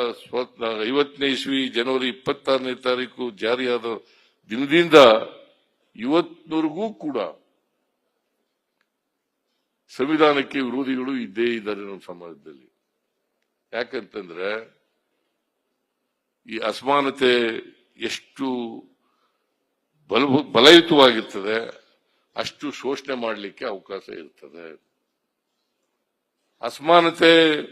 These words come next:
ನಿವಾರಣೆ ಆಗ್ಬಿಟ್ರೆ, ಅಸಮಾನತೆ ನಿವಾರಣೆ ಆಗ್ಬಿಟ್ರೆ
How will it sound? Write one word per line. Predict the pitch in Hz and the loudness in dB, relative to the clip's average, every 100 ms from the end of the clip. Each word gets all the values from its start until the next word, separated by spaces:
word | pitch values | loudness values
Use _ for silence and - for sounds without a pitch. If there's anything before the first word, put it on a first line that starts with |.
| - _ _ - | -20 _ _ -8
ನಿವಾರಣೆ | 127 175 226 214 196 | 4 10 12 12 12
ಆಗ್ಬಿಟ್ರೆ, | 156 127 110 104 98 107 117 - _ _ _ _ _ _ _ _ _ _ _ _ _ _ _ _ _ _ _ _ _ _ _ _ _ _ _ _ - | 10 8 2 -4 -4 -4 -4 -8 _ _ _ _ _ _ _ _ _ _ _ _ _ _ _ _ _ _ _ _ _ _ _ _ _ _ _ _ -10
ಅಸಮಾನತೆ | 123 151 160 156 - 143 | -10 0 4 4 2 -4
ನಿವಾರಣೆ | 139 175 196 180 | 6 8 10 10
ಆಗ್ಬಿಟ್ರೆ | 147 117 101 104 101 110 | 8 6 0 -12 -8 -6